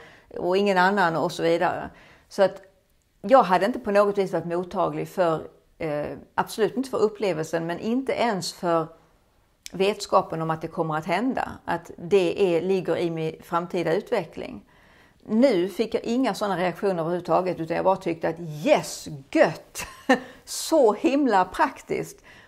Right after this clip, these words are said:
Och, och detta var ju bara en, detta var ju en väldigt liten, eh,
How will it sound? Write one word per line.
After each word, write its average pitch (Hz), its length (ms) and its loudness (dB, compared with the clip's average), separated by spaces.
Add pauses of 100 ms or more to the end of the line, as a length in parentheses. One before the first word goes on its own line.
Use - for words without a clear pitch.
(140)
Och, 226 200 6
och 220 220 0
detta 240 280 4
var 190 80 6
ju 185 60 4
bara 226 300 6
en, 196 140 2 (240)
detta 196 180 -4
var 190 60 4
ju 185 120 2
en 185 180 -4
väldigt 202 260 4
liten, 180 600 0
eh, 160 260 0